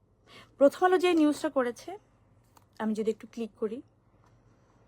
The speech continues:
তার মধ্যেই দেখেন, আপনারা একটু নিজেরাই দেখে নিয়েন, আমি লাইভে এত সময় নিব না হয়তো। তার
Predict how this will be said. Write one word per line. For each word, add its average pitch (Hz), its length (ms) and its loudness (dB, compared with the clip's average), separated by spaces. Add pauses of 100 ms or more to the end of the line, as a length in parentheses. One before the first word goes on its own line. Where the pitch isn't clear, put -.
(1900)
তার 208 220 2
মধ্যেই 208 380 -4
দেখেন, - 340 -14 (200)
আপনারা 370 400 0
একটু 370 120 -8 (180)
নিজেরাই 262 340 2
দেখে 190 300 -8
নিয়েন, 220 180 -6 (100)
আমি 208 180 -8
লাইভে 180 280 -6
এত - 100 -16
সময় 190 340 -10
নিব 214 180 -8
না 254 180 -4
হয়তো। 269 240 -8 (4000)
তার 196 180 -2